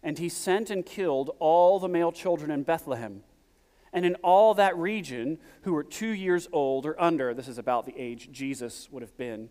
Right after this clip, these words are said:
He wants to make sure he gets him. And so instead of just killing, uh, one child as he had planned, in his rage, he says, "I'm going to kill all the children in Bethlehem." Herod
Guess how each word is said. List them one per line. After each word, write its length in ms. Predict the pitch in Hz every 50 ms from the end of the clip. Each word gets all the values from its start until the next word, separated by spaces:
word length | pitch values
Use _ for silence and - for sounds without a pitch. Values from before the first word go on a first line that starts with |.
| _ _
He 60 | -
wants 200 | 139 135 131 - -
to 60 | 131
make 140 | 123 120 -
sure 240 | - - 139 127 117
he 120 | 117 120
gets 320 | 110 123 139 147 - -
him. 340 | - 120 110 95 95 98 98 _ _ _ _ _ _ _ _ _
And 100 | - 123
so 80 | - 131
instead 320 | 123 131 - - 208 208
of 120 | 190 170 147
just 260 | - 151 - - -
killing, 420 | - 190 175 156 147 139 131 123 - - - - - -
uh, 80 | 143
one 340 | - 151 147 190 214 226 208
child 440 | - - - 131 131 127 127 131 131
as 140 | 127 - -
he 80 | 143
had 160 | 127 113 _
planned, 460 | - - 127 113 107 110 117 123 120 - - - - -
in 100 | 185 180
his 180 | 180 165 - 170
rage, 380 | 196 220 226 214 180 160 156 160
he 80 | 160
says, 180 | 147 151 139 147
"I'm 120 | 156 175
going 160 | 180 185 175
to 60 | 160 160
kill 380 | - - 147 131 127 135 - - - - - -
all 300 | 190 202 220 220 220 202
the 100 | 175 160
children 540 | - - 170 151 143 147 147 143 143 156 - - -
in 120 | - 165 165
Bethlehem." 680 | 175 190 190 185 - 170 147 123 120 120 104 92 92 - _ _ _ _ _ _ _ _ _ _ _ _ _ _ _ _ _ _ _ _ _ _ _ _ _ _ _ _ _ _ _ _ _ _ -
Herod 420 | 185 185 180 143 135 135 139 139